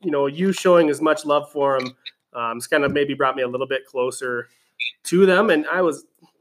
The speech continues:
you know, thoroughly pretty disappointed because at that point, how do you not root for that Golden Gopher team? Um, just regardless,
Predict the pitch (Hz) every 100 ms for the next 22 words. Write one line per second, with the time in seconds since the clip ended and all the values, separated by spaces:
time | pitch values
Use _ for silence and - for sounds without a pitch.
0 | _ 160 139 139 180 226 156 - 170 151
1 | 147 107 147 202 139 131 139 143 190 190
2 | 202 180 170 185 226 220 143 147 135 143
3 | 147 143 _ _ _ _ _ _ 156 143
4 | 131 135 123 135 135 127 127 127 - 113
5 | 117 _ - 202 160 156 180 180 151 160
6 | 165 113 117